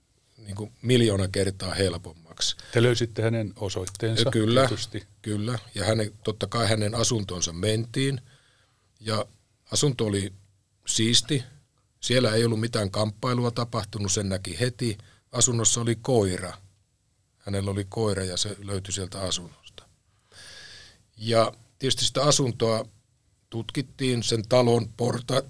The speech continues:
Speaker 1: <clears throat> portaita, porraskäytöä ja muuta, ja sitten puhutettiin myöskin talossa asuvia ihmisiä. Ja sitten se yk-, yksi ihminen kertoi, että siellä oli aamuyöstä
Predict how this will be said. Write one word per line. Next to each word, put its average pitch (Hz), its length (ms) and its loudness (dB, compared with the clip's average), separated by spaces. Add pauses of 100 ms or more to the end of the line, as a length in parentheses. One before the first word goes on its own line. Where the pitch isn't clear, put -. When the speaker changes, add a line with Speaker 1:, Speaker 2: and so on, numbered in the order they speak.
(160)
Speaker 1:
<clears throat> 123 160 4
portaita, 110 640 4
porraskäytöä 107 680 0
ja 104 60 6
muuta, 110 300 0
ja 101 80 2
sitten 117 300 -2
puhutettiin 113 640 -2
myöskin 104 280 -2
talossa 104 420 0
asuvia 95 420 -4
ihmisiä. 127 640 0 (1080)
Ja 110 80 0
sitten 123 300 2
se - 160 2
yk-, 151 220 -2 (260)
yksi 151 380 0
ihminen 113 360 0
kertoi, 107 460 4 (500)
että 104 280 -2
siellä 113 380 2
oli 107 320 -2
aamuyöstä 110 1040 2